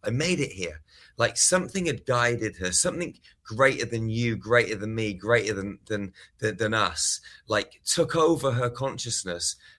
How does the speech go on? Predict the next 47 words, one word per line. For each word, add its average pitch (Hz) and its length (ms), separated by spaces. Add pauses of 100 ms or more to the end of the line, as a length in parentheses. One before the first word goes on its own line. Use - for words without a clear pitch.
h-, - 120
helped - 480
her 160 100
drive 127 440
her 110 80
car 110 380
all 123 180
the 123 80
way 120 200
to 117 120
this 104 160
training. 95 520 (420)
And 104 120
she - 120
came 120 280
into 123 240
the 110 80
training, 107 500
we 101 100
removed 113 400
her 107 60
kidney 104 360
stones, 104 600
we 95 80
straightened 110 520
up 101 140
her 104 80
spine. 95 540 (420)
And 107 120
within 107 180
a 101 60
few 113 220
days, 107 320
she - 160
was 98 180
just - 420
better 107 220
than 104 160
she's 101 180
ever 98 180
been 110 200
in 101 120
her 95 80
whole 95 220
life. 104 300 (640)
Um, 107 420
and 107 320